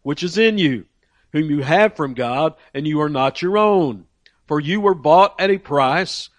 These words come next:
Therefore, glorify God in your body and in your spirit, which are God's."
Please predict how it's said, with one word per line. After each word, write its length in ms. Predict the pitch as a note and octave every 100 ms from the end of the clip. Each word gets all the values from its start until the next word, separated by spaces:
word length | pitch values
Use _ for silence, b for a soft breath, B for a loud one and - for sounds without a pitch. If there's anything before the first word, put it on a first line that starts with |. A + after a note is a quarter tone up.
| _
Therefore, 800 | _ D#3 G#3+ A#3+ - C3+ D3+ F3+ b b
glorify 580 | B2+ D#3+ A3+ G#3 F3+ F#3+
God 340 | F#3+ D3+ F3+ F3+
in 120 | E3+
your 100 | D#3+
body 420 | D3 F#3 G3 E3
and 120 | E3
in 120 | D#3+
your 120 | D#3+ D3+
spirit, 520 | - - A3 F3+ - b
which 240 | - E3+ -
are 140 | A3+
God's." 800 | G#3+ B3 B3+ A3 A2 - - -